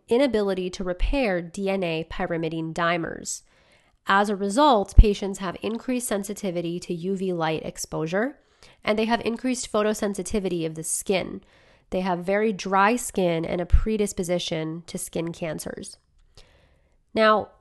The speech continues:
one question that actually pops up on my board exams is, do X P patients have increased sensitivity to ionizing radiation?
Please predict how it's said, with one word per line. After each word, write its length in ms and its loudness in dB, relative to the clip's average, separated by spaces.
one 280 2
question 420 -2
that 100 0
actually 340 -2
pops 340 -4
up 180 -4
on 240 -8
my 240 2
board 240 0
exams 600 -6
is, 220 -4
do 480 -2
X 240 0
P 180 -6
patients 540 -6
have 260 -8
increased 500 -4
sensitivity 960 -6
to 120 -12
ionizing 720 -2
radiation? 640 -12